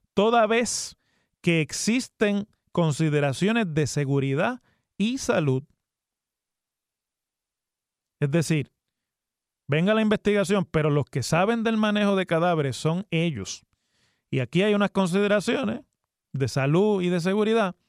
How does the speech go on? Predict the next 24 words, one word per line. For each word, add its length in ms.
y 120
yo 180
añado, 460
aunque 240
la 120
jueza 280
no 100
lo 140
haya 140
escrito 340
allí, 120
estoy 220
seguro 380
que 80
es 80
parte 380
de 80
lo 100
que 120
tomó 260
en 60
consideración, 840
del 320
tratamiento 1120